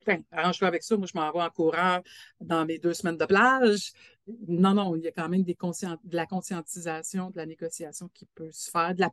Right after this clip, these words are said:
préparation aussi. On fait pas ça à la dernière minute, là. On prépare les gens, on équipe les gens,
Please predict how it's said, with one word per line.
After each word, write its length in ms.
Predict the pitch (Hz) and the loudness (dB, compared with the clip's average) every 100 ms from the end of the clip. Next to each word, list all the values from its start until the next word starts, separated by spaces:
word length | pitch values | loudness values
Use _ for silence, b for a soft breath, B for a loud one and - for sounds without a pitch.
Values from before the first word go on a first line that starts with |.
| - | -2
préparation 880 | - 269 - 202 170 156 - 185 180 | -4 -2 2 2 0 -6 -8 -10 -10
aussi. 300 | - - 196 | -12 -8 -8
On 80 | 175 | -8
fait 140 | 185 | -8
pas 120 | - | -10
ça 140 | 185 190 | -8 -8
à 20 | |
la 20 | |
dernière 300 | 170 170 160 | -10 -12 -12
minute, 380 | 160 156 160 _ | -12 -14 -20 _
là. 100 | 190 190 b b | -10 -10 b b
On 120 | 170 | -12
prépare 540 | - - 190 - 165 170 | -8 -2 0 0 -6 -6
les 200 | 165 160 | -8 -10
gens, 260 | 170 165 185 | -10 -10 -8
on 260 | 160 151 | -8 -6
équipe 580 | 160 190 _ - 285 - 214 | -4 -6 _ -4 -4 -2 -2
les 260 | 175 170 | 0 0
gens, 240 | 160 156 | -6 -10